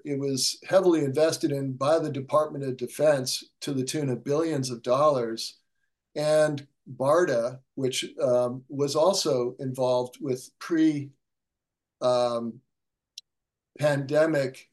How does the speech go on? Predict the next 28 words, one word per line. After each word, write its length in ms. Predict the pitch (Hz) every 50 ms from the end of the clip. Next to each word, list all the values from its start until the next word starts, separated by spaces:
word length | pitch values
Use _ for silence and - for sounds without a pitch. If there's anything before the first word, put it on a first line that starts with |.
| _ _ -
investments 760 | 156 143 135 127 151 160 165 160 - - 143 135 123 - -
in 80 | 135
the 140 | 135 135 135
M 160 | 135 139 139
R 80 | 135 131
N 80 | 135 131
A 100 | 127 123
vaccines. 600 | 131 131 123 - - 170 165 151 135 - - _ _ _ _ -
And 160 | 143 156 147
so 480 | - - 180 170 160 160 160 151 - - _ _ _ _ _ _ _ _ _ -
we 160 | 160 165 156
had 280 | 143 175 180 180 170 151
these 260 | 165 165 160 147 -
defense 500 | - 160 135 - 185 185 196 202 196 -
industry, 800 | 202 190 175 175 165 - - - 156 151 147 147 143 139 139 135 135 _ _ _ _ _ _ _ _ _ _ _ _ _ -
um, 720 | 143 143 147 143 139 135 135 135 131 127 131 127 127 - _ _ _ _ -
interests 800 | 170 180 180 180 - 170 160 151 143 135 - - - - - - -
involved 720 | 156 147 139 135 147 156 160 165 165 165 165 156 135 - - -
in 160 | - 151 143 135
investing 720 | 139 139 127 147 156 165 165 170 - - 165 156 147 139
in 100 | 135 131
something 760 | 131 - - 151 147 147 147 - 147 135 135 139 135 135 135 - _ -
that 460 | 127 151 143 143 139 131 139 135 - -
was 760 | 156 143 135 131 131 131 131 131 127 127 - - - - _ _ _ _ _ _ _ _ _ _ _ _ -
designed 640 | - 156 139 127 143 151 156 156 156 156 156 151 139
for, 520 | - - - 143 131 131 127 127 127 - -
for 200 | - - 143 139
biowarfare. 1120 | 123 - 139 143 147 143 139 131 131 127 127 147 160 170 170 - - 127 117 110 104 -